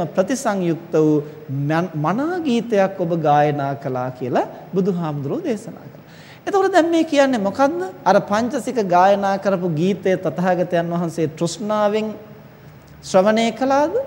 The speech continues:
නෑ. සාමාන්‍ය කෙනෙක් වගේ උන්වහන්සේ ශ්‍රවණය කරන බව පෙනුණා.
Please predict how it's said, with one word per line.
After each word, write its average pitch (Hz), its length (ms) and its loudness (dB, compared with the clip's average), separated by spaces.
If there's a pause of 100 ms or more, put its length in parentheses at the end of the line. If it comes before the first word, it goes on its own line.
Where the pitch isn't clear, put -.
(140)
නෑ. 180 260 -2 (840)
සාමාන්‍ය 349 760 2
කෙනෙක් 220 380 -4
වගේ 175 440 4 (340)
උන්වහන්සේ 233 760 2
ශ්‍රවණය 359 600 0
කරන 226 320 0
බව 165 220 4 (100)
පෙනුණා. 190 580 0